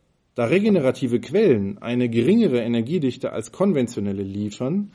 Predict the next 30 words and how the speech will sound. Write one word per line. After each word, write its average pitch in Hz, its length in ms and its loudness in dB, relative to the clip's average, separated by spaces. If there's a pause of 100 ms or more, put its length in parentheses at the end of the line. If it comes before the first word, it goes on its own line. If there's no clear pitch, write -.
(200)
müssen 135 560 -2
viele 147 320 0
kleinere 151 580 0
Einheiten 139 500 -4
installiert 123 560 -2
werden. 87 360 -10 (680)
So 160 280 2
können 165 400 0
nur 131 160 -2
ganze 117 360 -2
Windparks 170 560 -2
und 143 220 -4
riesige 135 400 -2
Flächen 123 380 -2
von 120 180 -2
Solarmodulen 127 920 -2
Energie 120 520 -4
im 123 140 -4
industriellen 110 560 -4
Maßstab 98 460 -6
erzeugen 131 540 -4 (440)
und 156 340 0
das 127 140 -6
erfordert 123 480 -4
dann 127 160 -2
eben 123 400 -6
eine 117 180 -4
Menge 117 280 -2
Regelungstechnik 113 800 -4
zusätzlich. - 720 -10